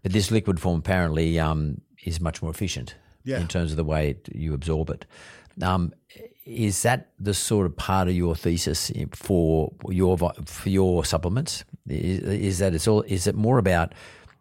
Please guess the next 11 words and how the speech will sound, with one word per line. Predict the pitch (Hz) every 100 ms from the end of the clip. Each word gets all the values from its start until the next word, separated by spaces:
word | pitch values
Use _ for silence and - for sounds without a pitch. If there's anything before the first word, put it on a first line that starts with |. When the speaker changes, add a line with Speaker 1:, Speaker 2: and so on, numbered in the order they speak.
| - - _ _ _
Speaker 1:
the | 95 90
more | 92 87
efficient | - 101 - 76
ways | 80 80 78 78 - - _ _ _ _
to, | - 98 85 78 76 - _ _ _ _ _ _ _ _ _ _ _
um, | 80 76 73 67 - _ - -
deliver | 85 92 98 82 62 - _ _ _ _ _ -
the | 73
benefits | 85 80 78 -
of | 73 69 -
the, | 76 73 69